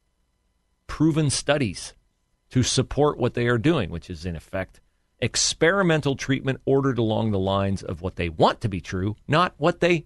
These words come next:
know to be true. But in the medical profession, it is pretty important, which is to say, of utmost importance, that you only do what you know to be true and to be safe.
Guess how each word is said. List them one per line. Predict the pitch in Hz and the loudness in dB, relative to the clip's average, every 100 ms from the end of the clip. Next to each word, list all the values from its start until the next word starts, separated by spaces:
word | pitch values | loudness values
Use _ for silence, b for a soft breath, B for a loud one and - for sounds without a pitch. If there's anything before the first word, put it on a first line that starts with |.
| - | 0
know | 175 202 | 2 2
to | 123 | 0
be | 82 | -6
true. | 78 85 73 | -12 -10 -10
But | 76 | -6
in | 98 | -2
the | 110 | 0
medical | 135 131 101 | 0 -2 -6
profession, | 104 101 98 101 | -6 -4 -4 -6
it | 95 87 | -8 -8
is | 87 - _ _ _ _ _ _ _ | -10 -16 _ _ _ _ _ _ _
pretty | - 202 233 | -8 -4 -2
important, | 214 - - - - _ _ _ _ _ _ _ _ _ | -2 -4 -10 -12 -20 _ _ _ _ _ _ _ _ _
which | - 127 | -6 -2
is | 147 | -2
to | - | -2
say, | 123 135 123 120 110 - _ | 0 2 2 2 -2 -6 _
of | 143 | 2
utmost | 151 160 78 - | 2 -2 -10 -12
importance, | 73 - - - - _ _ _ _ _ _ _ _ _ _ _ - | -18 -20 -20 -20 -20 _ _ _ _ _ _ _ _ _ _ _ 2
that | 113 107 - _ _ _ _ | 2 2 -4 _ _ _ _
you | 117 - | 0 4
only | 185 190 170 | 2 4 4
do | 139 143 | 6 6
what | 120 120 | 4 2
you | 127 113 | 2 2
know | 110 143 123 107 104 107 _ | 4 4 4 4 2 -4 _
to | 101 | -6
be | 95 | -4
true | - 135 120 92 107 - | -2 0 2 2 -2 -6
and | 104 | -4
to | 104 | -2
be | 110 | -2
safe. | - 240 - - | 0 0 -2 -8